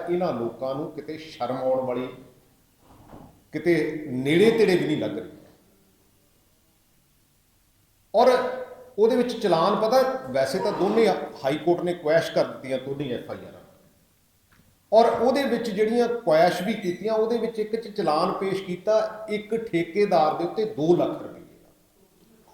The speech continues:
ਹੁਣ ਇਦੋਂ ਵੱਡੀ ਕਿਰਦਾਰ ਕੁਸ਼ੀ ਇਹ ਹੋਰ ਕਿੱਦਾਂ ਕਰ ਸਕਦੇ ਆ? ਆਹ ਕਿੱਕੀ ਢਿੱਲੋਂ ਹੋਣੀ ਸਾਡੇ ਕੋਲ ਬੈਠੇ ਆ, even ਸੁਖਪਾਲ ਖਹਿਰਾ,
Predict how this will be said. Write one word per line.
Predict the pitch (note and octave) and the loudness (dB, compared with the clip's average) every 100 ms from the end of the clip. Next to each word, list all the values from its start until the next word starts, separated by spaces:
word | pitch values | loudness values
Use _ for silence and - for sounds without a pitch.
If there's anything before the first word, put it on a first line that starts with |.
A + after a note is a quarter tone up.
| - | -2
ਹੁਣ | A3 - - | -2 -2 -4
ਇਦੋਂ | A#3+ G3+ D4 D4+ | -4 0 0 6
ਵੱਡੀ | C4 F3+ G3+ | 6 6 0
ਕਿਰਦਾਰ | G3 E3 D3 C#3 - B2+ | 0 2 4 2 0 -6
ਕੁਸ਼ੀ | - - - _ _ _ _ _ _ _ _ _ _ _ _ _ _ _ _ - | -10 -16 -20 _ _ _ _ _ _ _ _ _ _ _ _ _ _ _ _ -2
ਇਹ | A3+ | -2
ਹੋਰ | - E3+ G3+ | 4 6 6
ਕਿੱਦਾਂ | - - D#3+ | 4 0 0
ਕਰ | C#3 | 0
ਸਕਦੇ | - G#2+ - - | -4 -8 -14 -16
ਆ? | - _ _ _ _ _ _ _ _ _ _ _ _ _ _ _ _ _ | -20 _ _ _ _ _ _ _ _ _ _ _ _ _ _ _ _ _
ਆਹ | D#3+ D3+ | -4 -2
ਕਿੱਕੀ | E3+ D#3 F3+ | -4 -6 -4
ਢਿੱਲੋਂ | F3+ C3 E3 | -2 0 0
ਹੋਣੀ | E3 C#3+ | 0 -2
ਸਾਡੇ | C3+ A#2+ | -4 -6
ਕੋਲ | B2+ B2 | -6 -8
ਬੈਠੇ | A2+ - G#2+ G#2 | -8 -10 -12 -12
ਆ, | - - _ _ _ _ _ _ _ _ _ _ - - - F3+ | -14 -20 _ _ _ _ _ _ _ _ _ _ -20 -20 -6 -2
even | G3+ | 0
ਸੁਖਪਾਲ | - F3+ - C#3 E3 | 0 -2 2 4 4
ਖਹਿਰਾ, | - D#3 F#3+ F#3 - - | 2 0 0 0 -4 -12